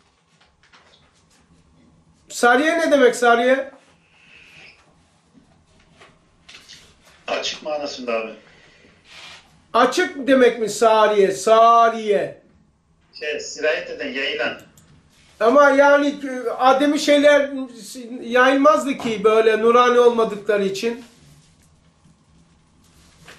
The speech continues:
Speaker 2: Evet, çok manidar abi, düşünmek lazım.
Speaker 1: Bak şimdi bir daha, e, günahlar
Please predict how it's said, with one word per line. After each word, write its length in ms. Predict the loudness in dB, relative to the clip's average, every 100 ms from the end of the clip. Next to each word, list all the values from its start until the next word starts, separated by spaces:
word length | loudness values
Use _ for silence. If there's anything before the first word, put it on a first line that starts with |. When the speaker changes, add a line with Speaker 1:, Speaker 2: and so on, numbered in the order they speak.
| _ -20 _ -20 _ _ -20 -20 -20 _ -20 -20 _ _ _ _ _ _ _
Speaker 2:
Evet, 280 | -10 -8 -8
çok 140 | -12 -10
manidar 360 | -10 -8 -6
abi, 240 | -4 -4 -8
düşünmek 440 | -14 -14 -12 -8
lazım. 260 | -8 -10 -16 _ -6
Speaker 1:
Bak 240 | 0 0
şimdi 400 | 0 -4 -2 -2
bir 80 | 0
daha, 360 | 2 2 0 -6 _ _ _ _ _ _ -6
e, 400 | 0 2 4 2 0 -8 -10 -6
günahlar 1000 | 2 4 6 4 4 2 0 -4 -16